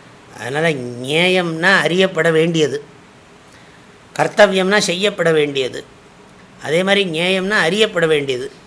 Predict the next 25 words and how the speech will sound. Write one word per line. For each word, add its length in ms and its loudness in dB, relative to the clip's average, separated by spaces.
இந்த 160 -4
உலகத்துல 400 4
நாம 240 0
எதை 220 4
தெரிஞ்சுக்கணும்னா, 840 0
எதை 180 2
தெரிஞ்சுட்டா 640 2
எதையும் 340 -2
தெல்-, 240 -2
எதை, 320 -6
எதை, 240 -8
எதை, 260 -2
எதையும் 300 -4
தெரிஞ்சுக்காட்டா 520 -2
ஒண்ணும் 220 -2
ஆகாதோ, 520 2
அது 260 2
தெரிஞ்சுட்டா 360 2
போதும். 280 -16
கஸ்மின்னு 560 -2
விஜ்ஞாதே 680 -2
சர்வம் 440 -2
இதம் 300 -4
விஜ்ஞாதம் 600 -6
பவதி. 440 -14